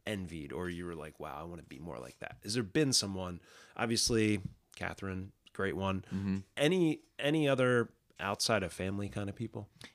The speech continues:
Speaker 2: Yeah, I was lucky. I, and I really only known him because it was for my student teaching in San Diego.
Speaker 1: Mm-hmm.
Speaker 2: I did student teaching, uh, and he was a amazing, he was a marine bio and bio teacher, Harold Dorr,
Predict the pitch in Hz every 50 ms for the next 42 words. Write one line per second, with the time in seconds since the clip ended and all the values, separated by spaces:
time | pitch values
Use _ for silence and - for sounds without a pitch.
0 | _ _ - 165 180 175 131 117 127 156 190 180 143 - - 82 85 104 - -
1 | - 69 58 67 92 110 117 117 117 113 - _ _ - 107 110 113 107 98 -
2 | _ - - 120 117 107 110 120 180 269 339 320 220 160 104 101 - _ _ _
3 | _ _ _ _ _ - 98 110 113 123 123 113 98 85 87 90 98 110 117 107
4 | 101 92 90 80 - 87 82 - - 90 87 85 87 87 87 87 85 - - -
5 | 131 139 107 92 - - - 104 110 107 - - - 82 - - 78 78 76 82
6 | - - 90 87 80 76 80 82 90 87 85 65 60 - - 113 95 95 98 101
7 | - - - _ - - 98 101 107 101 - - - 113 110 104 - - 95 85
8 | - - 87 85 - - 87 87 85 85 82 - - 87 92 120 147 156 113 90
9 | 80 69 - - - 87 87 90 90 92 98 107 113 113 123 123 120 120 117 -
10 | 101 104 98 95 92 92 90 87 90 92 107 117 113 98 98 92 92 90 95 95
11 | 92 80 78 - - 78 80 87 87 - - - 76 - - - 55 - 92 95
12 | 92 95 104 101 92 82 - 85 85 71 73 -